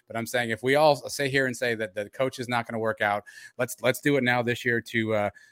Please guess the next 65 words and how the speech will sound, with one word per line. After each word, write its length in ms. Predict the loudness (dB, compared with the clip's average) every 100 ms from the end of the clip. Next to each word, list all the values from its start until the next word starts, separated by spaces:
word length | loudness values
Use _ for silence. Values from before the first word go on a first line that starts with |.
| _
uh, 220 | -4 -2
to, 280 | -2 -4 -6
to 160 | -4 0
Alex's 360 | 0 0 -6
point 260 | -2 0 2
and 100 | 2
get 120 | 2
it 80 | 2
over 200 | 0 0
with, 200 | -2 -4
because 320 | -4 -4 -4 -4
you 100 | -2
want, 220 | 0 -2 -4
you 160 | -2
want 160 | -2 0
whoever 360 | 2 2 2
comes 280 | -2 -4 -2
in 120 | -2
to 80 | 0
have 160 | -2 -2
time 360 | -2 -2 -2 -6 -16 -8
to 100 | -4
build 260 | 0 0 0
into 140 | -4
the 40 |
Big 160 | -4 -6
Twelve. 280 | -4 -4 -6 -14 -4
I 40 | -2
think 160 | 2
Johnny 280 | 4 4 2
still 160 | 0 0
has 160 | 2
some 100 | 0
options, 360 | -2 -2 -6 -2
still 100 | -2
has 100 | 0
some 80 | 0
opportunity 380 | 0 -4 -4
to 20 | -2
get 140 | 0
better. 260 | 2 2 -2 -10 -20 _
But, 200 | 0 0 0
you 100 | 0
know, 120 | 0
if, 120 | 0
if 140 | -4 4
we 80 |
have 140 | 4 4
to 60 |
cut 160 | 4 4
a 20 | 6
coach, 320 | 4 4 2
let's, 240 | 0 0
let's 160 | -2 0
do 140 | 0
it 40 | 0
at 100 | 0
the 100 | -2
end 100 | -2
of 80 |
this 160 | -4 -4
year. 80 | 2
Mike, 460 | 8 8 6 0
your 160 | 6 6
thoughts? 480 | 6 0 -6 -14